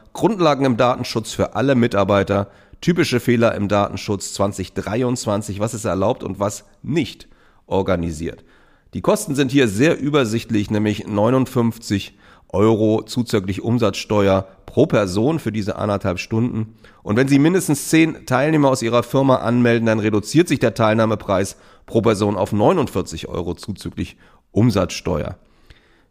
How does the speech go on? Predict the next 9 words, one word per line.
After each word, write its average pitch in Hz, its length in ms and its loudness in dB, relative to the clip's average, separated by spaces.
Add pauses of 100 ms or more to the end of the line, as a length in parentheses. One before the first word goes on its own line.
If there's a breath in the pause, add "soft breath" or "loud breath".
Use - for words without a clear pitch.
(140 soft breath)
Die 101 180 0
Folien 160 380 4
zur 131 120 0
Veranstaltung, 123 500 0
die 110 60 -2
kriegen 120 260 0
Sie 107 80 2
selbstverständlich 92 1000 -2 (480 soft breath)
dazu. 117 480 0